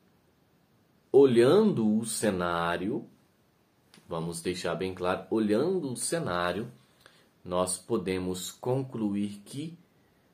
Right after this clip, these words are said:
está se encaminhando para isso. Então, se está se encaminhando,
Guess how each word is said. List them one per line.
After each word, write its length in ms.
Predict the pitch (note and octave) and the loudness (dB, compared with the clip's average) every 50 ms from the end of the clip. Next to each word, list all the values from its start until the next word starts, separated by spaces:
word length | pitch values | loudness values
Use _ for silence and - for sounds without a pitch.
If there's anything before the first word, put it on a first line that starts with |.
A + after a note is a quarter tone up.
| _ _ _ _ - | _ _ _ _ -16
está 420 | F2 - - - - E2 D2+ D#2+ | -10 -8 -8 -6 -6 -6 -6 -6
se 180 | - - - G2 | -4 -4 -4 -4
encaminhando 720 | F#2 F2+ - F#2+ G2 A2+ C3+ D3 B2 F#2+ F2+ F2+ F2+ F#2 | -6 -4 -2 -2 -2 -2 -2 -4 -4 -2 -2 -2 -4 -4
para 280 | F2+ - A#2 - G2 G3 | -4 -6 -4 -4 -4 -4
isso. 540 | E3 A2 G2 - - - - - - - - _ _ _ _ _ _ _ _ _ _ _ _ _ _ _ _ _ _ | -4 -4 -6 -6 -8 -10 -10 -12 -14 -18 -20 _ _ _ _ _ _ _ _ _ _ _ _ _ _ _ _ _ _
Então, 600 | F2+ F#2+ F#2+ F#2+ - F#2+ F#2 F#2+ G#2 - - - - _ _ _ _ _ _ _ _ _ _ - _ _ _ | -10 -10 -10 -6 -4 -2 0 0 -2 -4 -4 -10 -18 _ _ _ _ _ _ _ _ _ _ -20 _ _ _
se 260 | - - - A2 G#2+ | -8 -6 -2 -2 -2
está 400 | G2+ - - - - A#2+ C#3+ - | -2 -2 -4 0 2 2 2 2
se 180 | - - - | 0 -4 -6
encaminhando, 960 | C#3+ C3 C3+ A2+ G#2 G2 F#2 F2 E2 D#2+ D#2+ E2 F2 F#2+ A2 A#2+ D#3 E3 - | -6 -4 -2 -2 -2 -2 -2 -4 -6 -6 -6 -6 -4 -4 -4 -4 -6 -8 -8